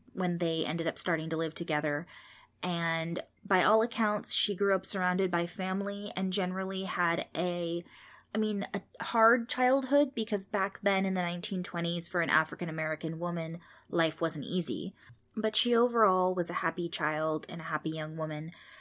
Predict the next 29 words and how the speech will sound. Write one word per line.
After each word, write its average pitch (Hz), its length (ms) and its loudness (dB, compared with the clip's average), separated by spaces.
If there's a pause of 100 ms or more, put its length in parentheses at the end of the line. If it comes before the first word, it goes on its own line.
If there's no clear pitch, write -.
(260)
and 190 200 4
then 180 380 0 (180)
ended 190 260 4
up 180 220 6
having 185 340 2
her 196 160 -2
first - 500 0
child 185 540 0
at - 200 -2
the 185 160 4
age 170 280 2
of 170 100 -2
fourteen. - 920 -4 (360)
It 190 120 -4
was 170 100 -2
just 170 180 -2
a 165 60 0
few 196 200 -2
months 180 260 0
before - 300 -2
her 156 120 -2
fourteenth 160 540 -6
birthday, 151 600 -4 (560)
and 165 400 -2 (220)
that 170 240 2
child's 170 260 0
name 165 140 -2
was 160 160 -6
Lawrence, 185 720 0